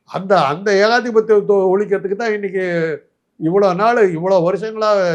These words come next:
செய்யாம இருந்த ஒரு விஷயத்தை ப-, நான் வளர்ந்த எல்லா நாடுகளும் செய்ய ஆரம்பிச்சிருச்சு. இது எலக்ட்ரானிக் மீடியாவை ப-, பயன்படுத்த ஆரம்பிச்சோம். எலக்ட்ரானிக் கார்ஸ் வந்துருச்சு,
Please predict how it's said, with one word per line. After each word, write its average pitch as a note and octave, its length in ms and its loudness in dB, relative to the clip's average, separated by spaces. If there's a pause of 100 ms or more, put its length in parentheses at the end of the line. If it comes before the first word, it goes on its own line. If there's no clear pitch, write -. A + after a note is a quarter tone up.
(120)
செய்யாம F#3 340 -6
இருந்த E3+ 180 -8
ஒரு D3+ 140 -6
விஷயத்தை F#3+ 380 -10
ப-, C3 480 -8
நான் C#3 240 -10 (360)
வளர்ந்த E3+ 500 -4
எல்லா D#3+ 260 -2
நாடுகளும் D#3 420 -6
செய்ய D3 220 -8
ஆரம்பிச்சிருச்சு. - 440 -14 (1300)
இது E3 300 -6
எலக்ட்ரானிக் F3 680 -2
மீடியாவை B2 440 -6
ப-, G#2 400 -6
பயன்படுத்த A2+ 500 -10
ஆரம்பிச்சோம். - 500 -20
எலக்ட்ரானிக் C#3 600 -8
கார்ஸ் D#3 220 -6
வந்துருச்சு, D3+ 500 -14